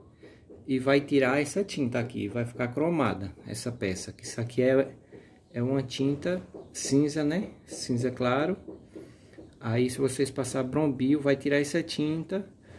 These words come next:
e vai chegar no, no cromo do alumínio. Aí vai ficar muito feio, galera. Por isso que não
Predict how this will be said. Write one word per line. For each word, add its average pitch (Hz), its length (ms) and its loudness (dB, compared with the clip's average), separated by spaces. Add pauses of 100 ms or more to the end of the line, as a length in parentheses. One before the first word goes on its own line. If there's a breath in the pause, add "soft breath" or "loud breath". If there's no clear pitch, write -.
(240 loud breath)
e 127 100 2
vai 135 200 8
chegar 139 420 2
no, 151 400 0
no 143 200 2
cromo 135 420 2
do 139 160 4
alumínio. 139 640 2
Aí 110 100 0
vai 123 180 0
ficar 131 220 -4
muito 151 260 -4
feio, 113 420 2
galera. 95 440 -10 (840 loud breath)
Por 139 200 2
isso 139 500 0 (120)
que 139 160 0
não 151 480 0